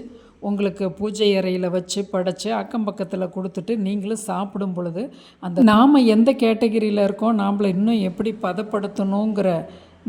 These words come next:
நமக்கான விஷயங்களை கொடுக்கறது இந்த அண்ணாமலை தீபத்தன்றைக்கு நமக்கு கிடைக்கக்கூடிய, சிவபெருமானால் கிடைக்கக்கூடிய விஷயம் அப்படிங்கிறத தெரிஞ்சு நாம அன்னைக்கு நல்லா வீடுகள் தோறும்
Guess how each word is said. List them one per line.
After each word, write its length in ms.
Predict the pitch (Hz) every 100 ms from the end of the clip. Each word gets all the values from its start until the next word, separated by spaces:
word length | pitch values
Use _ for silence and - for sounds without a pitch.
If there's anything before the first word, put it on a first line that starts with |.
| 180
நமக்கான 800 | 175 185 208 233 226 233 247 262
விஷயங்களை 580 | 208 208 220 220 214 202
கொடுக்கறது 680 | 202 190 196 202 190 254 -
இந்த 160 | 196 180
அண்ணாமலை 640 | 170 190 202 196 190 185 160
தீபத்தன்றைக்கு 1200 | 185 175 180 185 180 170 185 190 214 208 254 262
நமக்கு 440 | 190 180 170 180
கிடைக்கக்கூடிய, 720 | 175 180 185 202 185 190 196
சிவபெருமானால் 920 | 196 185 196 180 190 185 180 180 220
கிடைக்கக்கூடிய 720 | 233 175 175 185 185 180 175
விஷயம் 480 | 160 165 - 190 165 - - - _ -
அப்படிங்கிறத 640 | 165 180 208 196 170 165
தெரிஞ்சு 440 | - 185 214 214 285 - - - _
நாம 460 | 208 190 190 185 185
அன்னைக்கு 420 | - 190 196 185
நல்லா 260 | 175 180 202
வீடுகள் 560 | 170 196 196 185 185
தோறும் 400 | 165 185 202 208